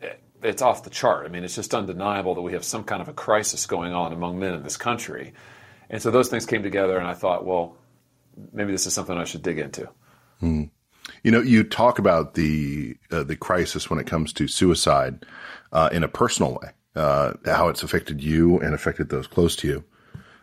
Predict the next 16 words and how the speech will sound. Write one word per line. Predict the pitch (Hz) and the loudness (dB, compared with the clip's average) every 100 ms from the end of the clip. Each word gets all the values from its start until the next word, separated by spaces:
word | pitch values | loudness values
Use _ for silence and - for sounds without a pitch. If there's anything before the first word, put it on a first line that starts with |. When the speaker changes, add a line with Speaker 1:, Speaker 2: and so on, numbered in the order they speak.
| - | -10
Speaker 2:
Uh, | 85 | -4
talk | - 123 | 2 2
to | 147 | 6
me | 139 | 8
a | |
little | 113 104 | 8 8
bit | 98 | 6
about | 87 87 82 | 8 6 4
the | - | -2
decision | 73 - 95 87 85 | -2 2 4 6 4
that | |
you | 76 78 | 2 0
made | 76 76 67 - | 2 2 0 -4
to | - 76 73 67 65 - - - - - | -2 0 0 -2 -8 -16 -20 -20 -16 -4
address | 67 - 90 - | -2 2 2 2
that, | - 64 53 | 0 0 -2